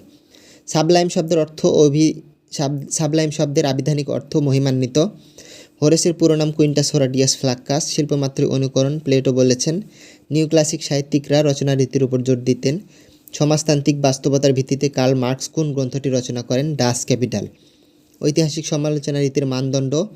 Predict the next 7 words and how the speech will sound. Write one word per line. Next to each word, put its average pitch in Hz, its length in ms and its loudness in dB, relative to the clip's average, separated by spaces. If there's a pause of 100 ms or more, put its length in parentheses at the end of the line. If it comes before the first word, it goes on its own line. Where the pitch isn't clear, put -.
(420)
সমাজ, 147 600 -2 (200)
অর্থনীতি, 143 680 -2 (540)
শ্রেণী 160 420 2
ও 160 160 2
যুগচিত্র, 147 840 0
পরিবেশ 147 380 6
পরিপার্শ্ব। 117 560 -2